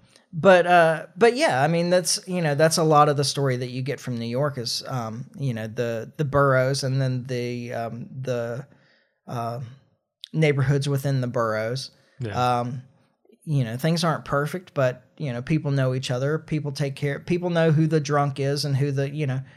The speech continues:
Speaker 2: Yeah.
Speaker 1: whatever. And y-, y-,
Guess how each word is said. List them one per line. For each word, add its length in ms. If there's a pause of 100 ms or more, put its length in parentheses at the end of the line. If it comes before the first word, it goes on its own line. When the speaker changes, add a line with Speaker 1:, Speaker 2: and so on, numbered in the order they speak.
(140)
Speaker 2:
Yeah. 300
Speaker 1:
whatever. 640 (200)
And 480 (760)
y-, 280
y-, 340